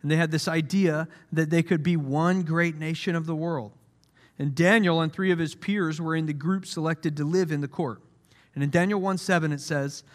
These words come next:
"The chief official gave them new names. To Daniel, the name Belteshazzar, to Hananiah,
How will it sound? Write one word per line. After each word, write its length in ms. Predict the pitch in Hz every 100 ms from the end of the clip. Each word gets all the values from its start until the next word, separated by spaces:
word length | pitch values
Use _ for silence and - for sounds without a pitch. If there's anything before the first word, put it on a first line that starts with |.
| - -
"The 80 | 143
chief 320 | - 220 233
official 480 | 233 - 190 - 175
gave 320 | 147 165 151
them 260 | 151 151 156
new 180 | 180
names. 640 | 196 165 131 113 104 - - _ _ _ _ -
To 100 | 147
Daniel, 520 | 139 175 185 190 202
the 120 | 190
name 240 | 170 170 165
Belteshazzar, 960 | 156 160 160 135 147 127 123 113 147
to 160 | 170 147
Hananiah, 720 | 165 165 160 160 180 190 208